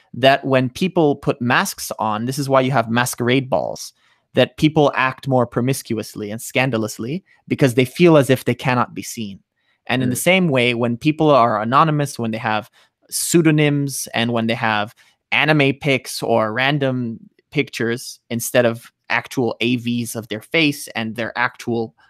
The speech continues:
Speaker 1: legal names, the way that they behave is very different when they feel they're not being watched. When you see someone walk into a liquor store and you have a video camera with the smile, you're on camera,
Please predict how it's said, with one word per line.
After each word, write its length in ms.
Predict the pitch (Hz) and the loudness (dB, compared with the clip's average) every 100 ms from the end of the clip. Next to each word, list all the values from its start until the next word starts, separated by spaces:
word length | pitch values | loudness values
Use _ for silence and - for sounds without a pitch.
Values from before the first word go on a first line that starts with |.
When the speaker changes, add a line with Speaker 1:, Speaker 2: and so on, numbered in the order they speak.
| _ | _
Speaker 1:
legal 340 | - 135 135 113 | 2 2 4 2
names, 520 | 139 156 113 127 - _ _ _ _ | 2 2 0 -8 -16 _ _ _ _
the 160 | 110 131 | 2 2
way 320 | 120 180 208 | 6 6 6
that 180 | 175 123 | 2 2
they 80 | 139 | 0
behave 460 | 92 - 180 170 | 0 2 4 4
is 140 | 123 117 | 2 2
very 300 | 143 143 117 | 2 2 0
different 380 | 117 - 87 _ _ _ _ | -6 -8 -18 _ _ _ _
when 200 | - 123 | -10 -4
they 100 | 127 | -4
feel 220 | 120 175 170 | 0 2 4
they're 120 | 143 | 4
not 220 | 131 123 | 2 -2
being 160 | 120 113 | -6 -2
watched. 400 | 113 82 - 113 | -4 -4 -10 -8
When 120 | 120 | -6
you 80 | 120 | -4
see 160 | 170 | -4
someone 360 | 156 160 156 139 | 0 0 0 2
walk 240 | 143 151 | 2 2
into 200 | 143 139 | -4 -2
a 40 | 127 | 0
liquor 280 | 151 - | 0 0
store 460 | 160 - 127 113 117 _ _ _ | -4 -2 0 0 -4 _ _ _
and 160 | 120 123 | -2 -2
you 80 | 120 | 0
have 300 | 143 139 127 | 2 2 0
a 40 | |
video 360 | 117 151 165 131 | -2 2 2 2
camera 480 | - 117 113 107 - | -2 -4 -4 -8 -8
with 180 | 113 113 | -10 -8
the 60 | |
smile, 540 | - - 135 135 131 120 | -12 -8 0 2 2 0
you're 220 | 117 123 | -2 -2
on 160 | 120 | -4
camera, 500 | 120 170 190 139 101 | -2 2 2 2 -4